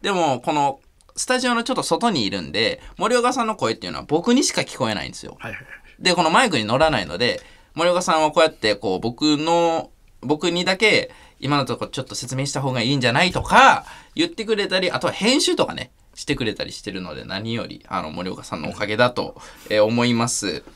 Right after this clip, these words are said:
Speaker 2: まあ、あとね、えっと、これは番組じゃないけれども、
Speaker 1: はい。
Speaker 2: ユーシはね、あの、恋愛はすんごいセンシティブだと思う。だからラブソングを作ったりとか、
Speaker 1: はいはい。
Speaker 2: ちっちゃなその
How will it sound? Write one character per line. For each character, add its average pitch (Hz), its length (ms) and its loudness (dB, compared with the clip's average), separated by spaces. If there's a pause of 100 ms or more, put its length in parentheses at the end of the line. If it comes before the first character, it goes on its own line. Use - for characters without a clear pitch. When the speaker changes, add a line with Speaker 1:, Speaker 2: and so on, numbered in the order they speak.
Speaker 2:
ま 202 140 2
あ、 - 120 -2 (220)
あ 247 120 -2
と 220 120 4
ね、 139 240 2
え 151 40 -6
っ 135 60 -4
と、 139 520 4 (320)
こ 175 80 -2
れ 202 80 2
は 196 340 6 (340)
番 151 320 2
組 180 160 0
じ 180 60 4
ゃ 170 60 6
な 175 100 2
い 175 80 -6
け 202 100 -6
れ 185 100 -2
ど 208 100 -4
も、 220 400 4
Speaker 1:
は 117 140 -4
い。 - 80 -8 (760)
Speaker 2:
ユ 240 120 -2
ー 247 40 -2
シ 196 140 -2
は 143 100 0
ね、 123 180 -4 (120)
あ 127 120 -10
の、 120 340 -10 (160)
恋 233 340 4
愛 240 120 2
は 208 120 0 (300)
す - 200 -4
ん 180 200 0
ご 190 120 6
い 135 80 2
セ 143 200 -6
ン 123 60 -6
シ - 60 -10
テ - 80 -12
ィ 117 40 -10
ブ 117 40 -12
だ 113 100 -16
と - 100 -14
思 117 160 -12
う。 - 20 -20 (460)
だ 139 100 -6
か 135 60 -2
ら 156 60 4
ラ 165 60 2
ブ 175 80 2
ソ 190 200 2
ン 156 80 0
グ 120 80 -4
を 113 40 -6
作 - 200 -14
っ - 20 -20
た - 160 -18
り 107 80 -18
と 107 140 -18
か、 113 320 -10
Speaker 1:
は 123 140 -10
い - 20 -4
は 107 360 -10
い。 - 40 -20
Speaker 2:
ち - 100 -8
っ - 40 -14 (100)
ち 180 100 2
ゃ 151 60 2
な 120 120 -4
そ 127 120 -8
の 110 180 -10